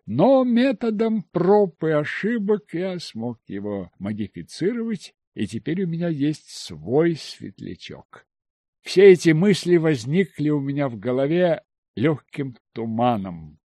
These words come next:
пока я продолжал прокачивать через себя энергию, попутно выравнивая некоторые из своих каналов. Действовал я осторожно и комплексно. Сначала эти каналы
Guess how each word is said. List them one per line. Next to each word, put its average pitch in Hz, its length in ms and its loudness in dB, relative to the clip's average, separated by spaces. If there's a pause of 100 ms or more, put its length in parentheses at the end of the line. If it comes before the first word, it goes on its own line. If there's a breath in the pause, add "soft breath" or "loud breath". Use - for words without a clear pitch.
пока - 320 -10
я 123 180 0
продолжал 101 840 -6
прокачивать 127 840 -8
через 104 360 -14
себя 95 520 -10
энергию, 180 680 -6 (120)
попутно 151 560 -6
выравнивая 143 920 -2
некоторые 135 1000 -4 (120)
из 120 160 -10
своих 113 600 -8
каналов. 104 680 -8 (460)
Действовал 117 580 -4
я 98 160 -6
осторожно 143 680 -8 (120)
и 135 120 -10
комплексно. 98 1080 -12 (500)
Сначала 135 480 -6
эти 117 200 -6
каналы 113 580 -6